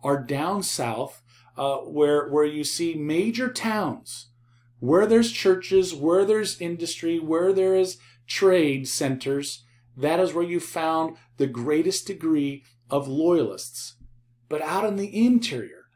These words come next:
out in the frontier, where there were farmers, and where, um, what makes this unique and why the colonists eventually, you know, um, you know, don't wanna ruin things for you. Hello, uh, what do they call that? Like a, you know, uh, "I'm gonna wreck the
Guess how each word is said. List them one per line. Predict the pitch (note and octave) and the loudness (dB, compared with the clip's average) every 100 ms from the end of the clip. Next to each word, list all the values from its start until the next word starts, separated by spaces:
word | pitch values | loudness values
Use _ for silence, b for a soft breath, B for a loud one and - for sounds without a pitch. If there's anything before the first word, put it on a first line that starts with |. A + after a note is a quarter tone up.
| - | -4
out | D#3+ G3 | -2 0
in | G#3 | -2
the | |
frontier, | - - F#3+ F3+ - A#3 F3 B2+ B B | -6 -6 -6 -6 -2 2 2 0 B B
where | D3+ D#3+ | 0 2
there | E3 | 4
were | D#3 | 2
farmers, | - - G3+ G#3 D#3+ G#2+ - - b b | 0 -6 -2 -2 -2 -6 -10 -16 b b
and | D3 D#3 | -6 -4
where, | E3 E3+ D#3+ - D3 | 2 2 0 -4 -10
um, | D3 | -6
what | D3+ D#3 | -6 -6
makes | D#3+ F#3 - - | -8 -8 -8 -4
this | F#3+ - | -4 -4
unique | F3 F3+ G3 G3 - | -4 -2 -2 -4 -6
and | E3+ | -4
why | E3+ | -2
the | E3+ | -2
colonists | E3+ - F#3+ G3 F#3 D#3 | -4 -4 -4 -2 -4 -4
eventually, | B2+ E3 F#3 - D#3+ | -4 -4 -6 -4 -4
you | E3 | -2
know, | D3 C#3 b b - | -4 -6 b b -10
um, | C3+ C3+ C3 C3 _ _ _ _ _ - | -6 -6 -6 -12 _ _ _ _ _ -14
you | A#2 | -10
know, | A2+ | -8
don't | A#2+ C#3+ | -4 -4
wanna | D#3 E3 D#3 | -2 -2 4
ruin | F3 G3 F3+ | 6 6 2
things | D3+ D3 | 0 -2
for | - C#3+ C#3 | -2 -2 0
you. | C3+ | 0
Hello, | C3 D#3 F3 E3+ D#3+ - b b - | -2 0 4 4 2 -2 b b -8
uh, | C3 C3 | -4 -2
what | C#3+ | 0
do | D#3 | 0
they | D#3+ | -2
call | - E3+ | 0 0
that? | E3+ E3+ F#3 | 2 0 0
Like | C3+ B2+ C3 | -4 -2 -2
a, | B2 B2 b b b _ | -4 -6 b b b _
you | A#2+ | -16
know, | A#2 A2 A2+ - - | -12 -10 -12 -16 -18
uh, | A#2+ A2+ A2+ A2+ A2+ A#2 A#2 | -16 -14 -12 -12 -12 -14 -16
"I'm | B2+ | -8
gonna | C#3 C#3 | -4 0
wreck | E3 F3 - | 2 0 0
the | D3+ D3 C#3+ | 2 4 2